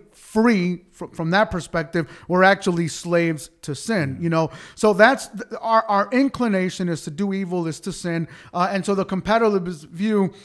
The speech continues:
Speaker 1: what it argues for is that we're living under these two spectrums. You know,
Speaker 2: Mm-hmm.
Speaker 1: you've got a sovereign God who has ordained everything, is in control of everything, who, in fact, at times, um, understands that evil is going to come. So you see this in Joseph's
Speaker 2: Mm-hmm.
Speaker 1: life.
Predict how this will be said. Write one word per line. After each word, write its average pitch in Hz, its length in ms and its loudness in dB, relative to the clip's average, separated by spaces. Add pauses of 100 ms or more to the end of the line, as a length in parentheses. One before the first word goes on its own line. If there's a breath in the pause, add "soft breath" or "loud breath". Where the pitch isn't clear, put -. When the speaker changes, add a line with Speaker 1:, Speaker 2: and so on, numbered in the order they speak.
Speaker 1:
what 175 140 -2
it 175 80 -2
argues 202 460 2
for 180 240 -2
is 160 100 -6
that 170 200 0 (200 loud breath)
we're 185 160 2
living 202 400 2
under 175 240 0
these 170 300 -2
two 190 160 -8
spectrums. 139 680 -6
You 139 80 -6
know, 147 140 -4
Speaker 2:
Mm-hmm. 147 100 -8
Speaker 1:
you've 147 120 -6
got 170 280 2 (240 loud breath)
a 165 140 -4
sovereign 220 640 2
God 180 320 2 (300 loud breath)
who 180 120 0
has 165 240 2
ordained 190 680 0
everything, 180 540 -4
is 160 240 -8
in 226 220 2
control 196 500 -2
of 160 80 -2
everything, 165 500 -2 (280 loud breath)
who, 202 180 2 (160 loud breath)
in 196 160 0
fact, 226 480 2
at 185 160 -2
times, 208 640 2
um, 165 220 0 (280 loud breath)
understands 214 720 2
that 165 200 -4
evil 202 320 2
is 202 100 0
going 208 240 -2
to 196 60 -2
come. 208 320 0
So 185 140 -6
you 170 160 -6
see 196 180 -6
this 175 180 -4
in 147 140 -4
Joseph's 160 440 -4
Speaker 2:
Mm-hmm. 147 80 -4
Speaker 1:
life. 165 240 0